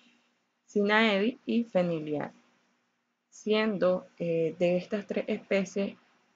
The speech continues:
el que afecta más al hombre, Helicobacter pylori. A la vez, este tiene una mayor importancia por el tipo de afectaciones clínicas o cuadros clínicos que este presenta.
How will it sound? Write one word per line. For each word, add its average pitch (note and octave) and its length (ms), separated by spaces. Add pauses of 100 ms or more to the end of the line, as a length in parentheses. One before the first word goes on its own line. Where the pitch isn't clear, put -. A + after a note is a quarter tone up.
(120)
el F3+ 220
que F3 120
afecta F#3 640
más F3 340
al G3 200
hombre, F#3 480 (440)
Helicobacter E3+ 800 (120)
pylori. - 420 (100)
A F3+ 120
la F3+ 180
vez, G3+ 240
este F3+ 260
tiene F3+ 240
una F3+ 160
mayor F3 360
importancia F#3 760
por F#3+ 400
el F3 200
tipo F#3+ 400
de G3 200 (400)
afectaciones F#3 1300 (460)
clínicas G3 640
o F#3+ 320 (320)
cuadros F#3+ 400
clínicos G3 480
que D3+ 280
este - 220
presenta. - 600